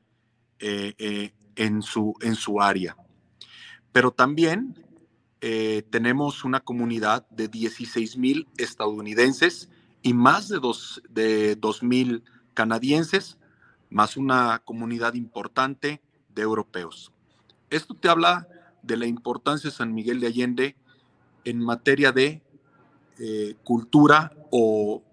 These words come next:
de un tema cosmopolita que se tiene aquí,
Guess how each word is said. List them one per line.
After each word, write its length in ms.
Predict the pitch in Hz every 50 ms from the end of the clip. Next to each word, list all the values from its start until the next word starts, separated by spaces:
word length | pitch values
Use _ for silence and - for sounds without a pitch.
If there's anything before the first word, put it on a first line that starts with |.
| _ 139 120
de 240 | 117 117 113 113 - _ _ _ _ _ _
un 280 | - 135 135 143 143
tema 340 | 135 _ - 127 131 131 127 -
cosmopolita 1040 | _ - 117 120 120 131 120 117 110 - _ 117 113 120 135 135 - - 143 151 _
que 80 | -
se 120 | - - 110
tiene 300 | _ - - 120 123 123
aquí, 340 | - _ - 120 120 147